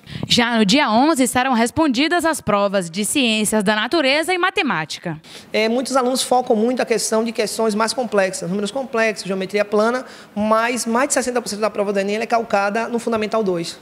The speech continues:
Speaker 2: até a equação de segundo grau, né, que aí seria a porcentagem, probabilidade, juros simples, né, e regra de três. Calma, o mesmo esquema permanece, não conseguiu resolver aquela questão, vai na questão seguinte, depois retoma,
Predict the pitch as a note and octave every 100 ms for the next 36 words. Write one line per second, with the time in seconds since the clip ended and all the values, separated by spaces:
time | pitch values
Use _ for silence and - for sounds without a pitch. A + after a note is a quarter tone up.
0 | - - F#3+ F#3+ F3+ F#3+ G3 G3 F#3 D#3
1 | D#3 - - - - - E3+ G3 F#3+ F3+
2 | E3 F3 E3 F3 F3 C4 - F3+ F#3 F#3+
3 | F#3 E3+ D#3+ D#3 D#3 D#3+ E3+ G3+ G#3 F3+
4 | F#3 F#3 D#3 D3+ G3 F#3 G#3+ - G#3+ F#3+
5 | G3 G3+ G#3 G#3+ G3+ C#4+ - - - -
6 | G3+ A3 G#3+ G#3 A3 A3+ F3+ - - -
7 | - - - - - F#3 F3 F#3+ G#3 F#3+
8 | G#3 G3+ F#3 F#3 F3+ F#3 E3 E3 F3 -
9 | - - - - G3 G#3+ G3+ F#3 F#3+ F3
10 | E3+ F3 F3 F3 - G3 G#3 G#3+ - -
11 | F#3+ G3+ F#3+ F3+ F#3 G3 E3+ F#3+ A3 -
12 | - - G3 G3 G3+ G#3 A3 F#3+ E3 D3+